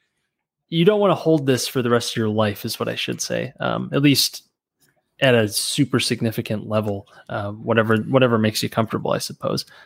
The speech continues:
Um, for some people, that means having no debt ever because they just can't stomach it. And if you're gonna be an unreasonable investor when you have debt,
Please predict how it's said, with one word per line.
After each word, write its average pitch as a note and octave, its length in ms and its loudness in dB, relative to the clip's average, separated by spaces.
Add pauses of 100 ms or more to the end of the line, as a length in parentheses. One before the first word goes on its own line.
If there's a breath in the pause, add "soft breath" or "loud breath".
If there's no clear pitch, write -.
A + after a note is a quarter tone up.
(160 soft breath)
Um, - 320 -6 (160)
for D#3 80 2
some A#3+ 200 4
people, D#3 240 2
that C3+ 160 4
means C3+ 200 2
having B2 300 2
no A#2+ 140 4
debt A#2 220 0
ever A2 280 -2
because G#2+ 360 -6
they G#2+ 120 -6
just - 360 -10 (180)
can't - 200 -10
stomach A#2+ 360 -6
it. A2+ 140 -6 (220 soft breath)
And C3+ 80 4
if A#2+ 80 0
you're D#3+ 100 4
gonna E3+ 160 4
be C#3 200 4
an B2 160 2
unreasonable C#3+ 640 4
investor A#2+ 460 -2
when A2 120 -4
you A2 60 -4
have G#2+ 240 -4
debt, B2 260 0